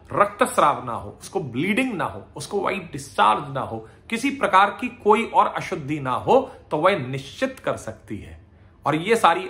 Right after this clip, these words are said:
अवस्थाएं और ये सारी व्यवस्थाएं लगभग दो से तीन महीने, चार महीने के गर्भ तक रहती हैं कि म-,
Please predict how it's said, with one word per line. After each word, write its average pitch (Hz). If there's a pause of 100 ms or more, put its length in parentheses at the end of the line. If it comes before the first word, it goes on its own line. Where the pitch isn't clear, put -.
अवस्थाएं 165
और 135
ये 147
सारी 120
व्यवस्थाएं 117 (280)
लगभग 185
दो 175
से 220
तीन 226
महीने, 170
चार 156
महीने 147
के 139
गर्भ 131
तक 180
रहती 127
हैं 185
कि 180
म-, 139